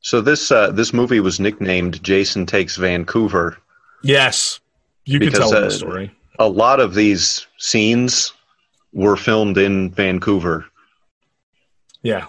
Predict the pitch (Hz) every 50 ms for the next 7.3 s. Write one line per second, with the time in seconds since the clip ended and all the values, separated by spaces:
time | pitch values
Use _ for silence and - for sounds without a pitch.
0 | _ - 107 101 98 - - 113 110 90 87 87 87 110 107 98 95 - - 95
1 | 101 104 - - - 95 85 85 85 - - - - _ _ - 101 98 95 -
2 | - 101 98 - 151 147 - - 101 90 85 85 87 85 - 92 - - 101 95
3 | 90 - 101 95 87 101 98 90 95 90 90 87 80 76 82 - - - - -
4 | 127 131 117 101 - - - - 113 110 - - - - 143 135 - - - 120
5 | - - - 127 117 - - 117 104 92 104 98 95 90 - - 110 92 92 85
6 | 87 87 87 87 - - 87 90 92 90 - _ _ - - - - - - -
7 | 131 - - - 117 101